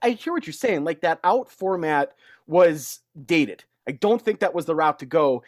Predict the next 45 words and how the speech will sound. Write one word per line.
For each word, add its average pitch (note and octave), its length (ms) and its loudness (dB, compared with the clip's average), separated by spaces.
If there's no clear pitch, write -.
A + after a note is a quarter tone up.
I F#3 80 2
just F#3 200 -10
wonder A3+ 300 0
if A#3+ 140 0
there's E3+ 180 -8
some F#3 220 -2
type F#3 240 -4
of C#3 100 -10
a C3 80 -2
balance C#3+ 640 -4
between F3 400 -4
a B2+ 60 -2
timed G3 480 -2
one F#3 440 -2
and C#3+ 100 0
an C#3 200 -2
out-based E3 560 0
one D#3 180 -4
or D3+ 100 -4
a A2+ 60 -6
swing-based D#3 720 -4
one, A#2+ 320 -4
because E3 240 -4
the D3 120 0
other B3+ 200 2
thing E3 220 -6
that B2+ 100 0
I A#2 100 0
felt, D3 340 -2
and F3+ 60 -6
maybe E3+ 200 -4
you E3+ 100 -10
disagree D3+ 380 -4
with G#3 160 -2
this, A#2 300 -6
I - 60 -12
thought B3+ 180 2
it D4 60 0
was G#3 140 -2
too - 240 -10
long. D#3 400 -2
I G3 80 2
think B3 280 -2
three C4 380 -2
minutes G3+ 480 -2